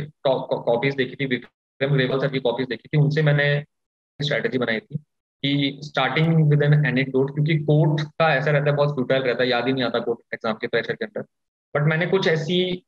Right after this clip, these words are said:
एनेक्डोट्स पहले से ही प्रिपेयर कर ली थी that I would use। और एक जो अप्रोच रहती है पॉलिटिकल इकोनॉमिक, जो वेरियस डायमेंशंस के अंदर हम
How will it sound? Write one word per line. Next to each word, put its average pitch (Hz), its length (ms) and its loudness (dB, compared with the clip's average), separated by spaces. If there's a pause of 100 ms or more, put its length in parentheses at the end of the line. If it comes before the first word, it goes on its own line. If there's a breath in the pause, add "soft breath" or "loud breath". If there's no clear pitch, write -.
एनेक्डोट्स 143 380 2
पहले 139 240 0
से 151 100 0
ही 147 80 0
प्रिपेयर 135 300 -2
कर 127 100 -4
ली 117 100 -4
थी 135 140 -8
that 127 180 -2
I 117 80 2
would 113 380 -6
use। - 120 -8 (540)
और 135 540 0
एक 160 160 2
जो 180 80 4
अप्रोच 156 320 2
रहती 143 280 -2
है 143 120 0
पॉलिटिकल 135 440 0
इकोनॉमिक, 127 400 -2
जो 127 300 0
वेरियस 123 300 0
डायमेंशंस 123 480 -4
के 131 100 -4
अंदर 123 180 0
हम 120 120 -4